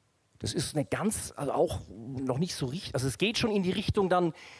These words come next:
in diese, in den geistlichen Kern hinein, aber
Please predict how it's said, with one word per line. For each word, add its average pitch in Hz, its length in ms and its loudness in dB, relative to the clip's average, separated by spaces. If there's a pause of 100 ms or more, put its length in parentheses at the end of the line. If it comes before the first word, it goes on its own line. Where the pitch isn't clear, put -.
(180)
in 165 140 2
diese, 156 200 2
in - 140 -4
den 143 180 2
geistlichen 156 560 -2
Kern 160 300 0
hinein, 131 600 0 (920)
aber - 240 0